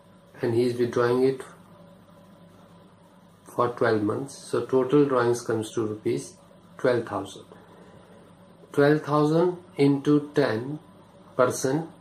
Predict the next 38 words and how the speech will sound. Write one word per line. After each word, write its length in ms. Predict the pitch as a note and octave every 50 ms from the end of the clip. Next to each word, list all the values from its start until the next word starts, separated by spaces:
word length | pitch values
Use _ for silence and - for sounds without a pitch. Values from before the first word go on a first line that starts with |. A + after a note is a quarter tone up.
| - -
ten 240 | B2 A#2+ A#2+ A#2+
by 180 | A#2+ B2 A#2+ A2+
hundred 540 | G#2 A2 A2 G#2+ G#2 A2+ A#2+ B2+ C#3 C3+ - -
into 560 | - B2 A#2+ A#2+ A#2 A#2 - C#3 D3+ F3 - - - - - - - - - - - - - -
five 220 | C3 B2+ B2+ B2+
and 180 | C#3 C3+ C3+ C#3+
a 80 | C3+ B2+
half 340 | B2+ B2+ B2+ C3 B2+ -
months 520 | C3+ C3+ C3+ C3+ C#3 C#3 - - - - - - - - - - - -
comes 320 | - C3 C3 C3 B2+ -
to 240 | - D#3+ E3 E3+ - - - - -
five 280 | B2+ B2 A#2+ A#2+ -
to 140 | - B2+ A#2+
the 180 | A#2+ B2+ A#2+ -
ten 300 | - A#2+ B2 C3 D3 D3
plus 340 | - B2+ A#2 A2 - - -
one 260 | A#2 A2+ A#2 B2 B2
is 200 | A2+ A2+ - -
equal 220 | - A2 A2 A2
to 200 | A2 - A#2+ A#2
eleven 420 | A2+ A2 A2 A2 G#2+ A2 A2+ A2+ A2
by 180 | A2+ A#2 A2+
two 220 | A2 - - C3 C3
into 380 | B2+ A#2 A2 G#2+ - B2+ C3
twelve. 320 | C3 - - A2+ - - - - - - - - - - - - - - - - - -
So 400 | - - - D3 D3+ D#3 D#3 - - -
the 120 | - C3 B2
total 420 | - - C3+ C3+ C3+ D3 D3+ D3
amount 320 | C#3 C3+ C3 C3 B2+ B2+
comes 260 | - A#2 A2 G#2+ - -
to 140 | C#3+ C3+
five 260 | C3+ - A#2 G#2+ G#2 -
hundred 320 | A2 G#2 G2+ G#2 G#2 A2
and 220 | A2+ B2 B2 -
fifty. 420 | - C3 A2+ - - - - - - - - - - - - - - - - -
By 240 | A2 B2+ C3 C3+
product 440 | C3 - - C3+ C3 C#3 C#3+ C#3 -
method, 480 | C#3+ D3 D3 C#3+ C#3+ - E3 E3+ E3+